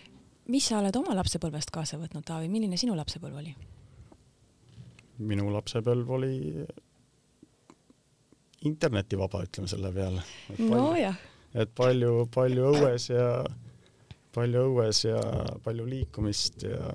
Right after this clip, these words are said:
Speaker 2: no, Kuressaare on ka väike, väike linn. Et seal, seal kasvamine, sõpradega mängimine ja,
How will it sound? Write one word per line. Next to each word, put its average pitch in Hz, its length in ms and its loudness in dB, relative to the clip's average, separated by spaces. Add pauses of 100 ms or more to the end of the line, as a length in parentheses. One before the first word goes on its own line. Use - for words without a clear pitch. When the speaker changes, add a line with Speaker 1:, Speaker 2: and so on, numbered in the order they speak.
(120)
Speaker 2:
no, - 1400 -10
Kuressaare 123 500 2
on 117 80 2
ka 117 80 2
väike, 113 340 2 (100)
väike 104 300 4
linn. 92 240 -2 (460)
Et 101 180 -10
seal, 110 300 -4
seal 107 260 -2
kasvamine, 101 480 -4
sõpradega 98 460 -4
mängimine 95 480 -4 (1040)
ja, 98 180 -2